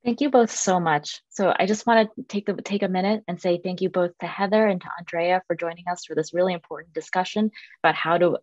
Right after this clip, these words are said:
how to think about adopting these more nuanced measures. I wanna say, uh, thank you so much to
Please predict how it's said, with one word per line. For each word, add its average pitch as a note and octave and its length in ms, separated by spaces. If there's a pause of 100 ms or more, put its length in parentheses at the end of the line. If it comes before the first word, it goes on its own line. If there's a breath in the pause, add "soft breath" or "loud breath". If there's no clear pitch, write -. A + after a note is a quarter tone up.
(480)
how F3+ 180
to F3 40
think G#3 280
about F#3+ 200
adopting D#3+ 500
these D3+ 160
more D#3 160
nuanced D3+ 400
measures. D#3+ 440 (320 loud breath)
I F3 80
wanna F3 180
say, E3+ 260 (120)
uh, D#3 240
thank F#3 180
you G3 80
so F3 220
much E3+ 400
to E3 260